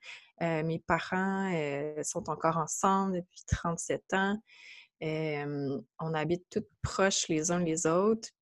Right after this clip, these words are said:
Puis, euh, on, on a vécu une, une vie, je pense, qui est, qui est pas standard, je dirais,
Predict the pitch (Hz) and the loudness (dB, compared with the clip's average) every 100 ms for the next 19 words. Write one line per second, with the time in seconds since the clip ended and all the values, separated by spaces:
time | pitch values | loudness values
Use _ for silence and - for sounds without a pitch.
0 | - - 170 165 160 151 151 147 147 135 | -12 -4 0 4 4 4 0 -2 -2 -2
1 | - - _ _ - - - 170 156 151 | -4 -8 _ _ -4 -4 -8 -4 -4 -4
2 | 143 143 135 - - _ - 175 175 180 | -4 -4 -6 -8 -12 _ -2 2 4 4
3 | 190 185 - 453 294 196 180 175 - 190 | 4 2 6 8 10 8 6 4 2 4
4 | 185 185 240 359 - - 220 294 - 202 | 4 4 8 8 6 0 0 -2 0 4
5 | 180 - _ _ _ _ _ _ _ - | 4 2 _ _ _ _ _ _ _ -20
6 | - 277 - 202 - 311 415 - - - | -20 -10 0 0 2 2 2 0 -4 4
7 | 226 220 196 156 190 392 269 196 185 180 | 6 8 8 8 6 4 2 -4 0 0
8 | - 240 | 4 2